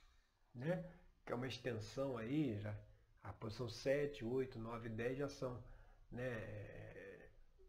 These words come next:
posições de futuro. Na posição sete aqui vem o dois de espadas, que é a carta da dúvida, da insegurança, ou seja,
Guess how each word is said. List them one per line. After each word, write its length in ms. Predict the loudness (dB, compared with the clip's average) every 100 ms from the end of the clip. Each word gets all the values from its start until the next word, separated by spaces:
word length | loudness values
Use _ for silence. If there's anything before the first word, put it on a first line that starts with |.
| -18 -2
posições 460 | 0 0 2 2 2
de 60 |
futuro. 640 | 0 -4 2 6 8 6 0 -12 -20 -20 _ _ 0
Na 160 | 4 6
posição 480 | 10 8 8 6 4
sete 440 | 6 6 6 2
aqui 340 | -4 0 2
vem 240 | 4 6 6
o 80 | 6
dois 300 | 8 8 6
de 80 |
espadas, 640 | 2 -2 2 4 4 2 0 -4 -14 -20 -20 _ -20 4
que 140 | 8
é 40 |
a 60 | 8
carta 800 | 8 10 10 8 6 6 6 4 -8
da 180 | 0 4
dúvida, 1080 | 6 8 8 8 8 6 8 6 6 0 -4 -8
da 160 | 2 4
insegurança, 1040 | 4 4 6 8 8 6 4 2 0 0
ou 60 | 0
seja, 520 | 4 6 6 4